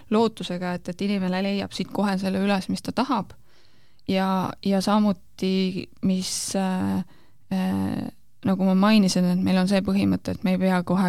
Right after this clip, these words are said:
kõike ise omama ja, ja, ja riigi, riigi portaalile me, me ei pea olema nagu eraettevõtted, kes meeleheitlikult püüavad kasutajat enda lehel hoida. Et meil ei ole seda vaja.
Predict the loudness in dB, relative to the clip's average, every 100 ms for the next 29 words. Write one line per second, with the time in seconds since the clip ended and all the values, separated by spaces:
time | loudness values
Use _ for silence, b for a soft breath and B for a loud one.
0 | 0 -2 -4 -4 0 0 0 0 2 2
1 | 2 2 2 0 -2 -2 0 2 2 2
2 | 0 -2 -2 -2 -4 B B B 2 2
3 | 4 0 0 4 4 4 2 2 0 0
4 | 0 2 2 2 2 2 2 4 4 2
5 | 0 -4 -4 -6 -12 -6 -2 -2 -2 -6
6 | -8 -4 0 2 0 0 0 0 -2 0
7 | 2 2 4 2 2 2 0 -4 -8 -12
8 | B B -8 -4 0 2 2 0 -2 -2
9 | -2 0 2 0